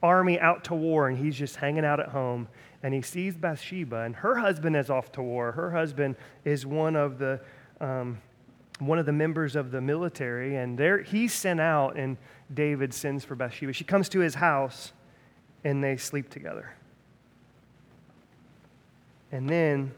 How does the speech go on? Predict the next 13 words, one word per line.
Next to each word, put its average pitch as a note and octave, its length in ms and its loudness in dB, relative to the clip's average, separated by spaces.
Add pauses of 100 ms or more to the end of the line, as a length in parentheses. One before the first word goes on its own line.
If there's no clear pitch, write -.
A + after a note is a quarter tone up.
(160)
a C#3 60 -4
little D3 180 0
while C#3 240 4
later, C3 240 0
she C3+ 180 -10
comes C3 380 -6
and B2 120 -8
she - 140 -14
tells A#2+ 280 -6
David, A#2 420 -8 (1080)
"I'm C3 100 -8
pregnant." - 500 -12 (1400)
And E3 320 6